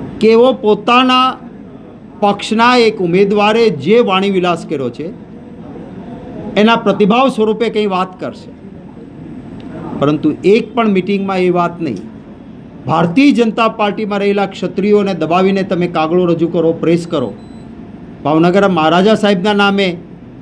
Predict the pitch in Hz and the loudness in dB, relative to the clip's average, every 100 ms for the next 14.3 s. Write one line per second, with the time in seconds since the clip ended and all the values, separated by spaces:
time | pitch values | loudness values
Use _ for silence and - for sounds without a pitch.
0 | - - - - 254 220 208 214 196 175 | -6 0 2 4 2 2 2 4 2 0
1 | 202 202 190 180 170 170 160 151 - - | 0 0 2 2 0 -2 -2 -4 -16 -18
2 | - - 180 185 196 185 180 - - - | -18 -2 2 4 4 2 -2 -12 -20 -20
3 | - - - 143 165 196 196 202 170 180 | -20 -20 -6 0 2 4 4 4 4 2
4 | 175 170 123 - - - - - - - | 2 0 -2 -10 -20 -20 -20 -20 -20 -10
5 | 143 151 151 165 185 180 180 170 170 196 | -6 0 0 2 2 2 -2 0 0 2
6 | 202 196 170 175 165 143 143 156 165 165 | 2 0 0 0 -2 -2 -2 0 0 0
7 | 151 143 147 147 160 165 147 151 139 139 | 0 0 0 0 0 0 -2 -4 -4 -2
8 | 160 175 165 147 - 151 139 170 135 139 | 0 0 0 -2 -2 -2 0 0 0 2
9 | 165 180 160 143 175 151 135 113 113 98 | 2 2 -2 0 0 0 -2 -2 -4 -8
10 | 95 - - - - 143 143 123 123 156 | -10 -16 -16 -14 -4 0 0 0 0 2
11 | 180 - - - - - 143 156 147 143 | 2 0 -10 -18 -18 -6 0 0 0 0
12 | 151 151 95 127 127 139 180 196 196 175 | 0 0 -2 -4 0 2 4 4 4 2
13 | 175 156 151 151 147 143 147 147 143 131 | 2 2 2 -2 -4 -4 -4 -4 -4 -4
14 | 117 139 | -6 -8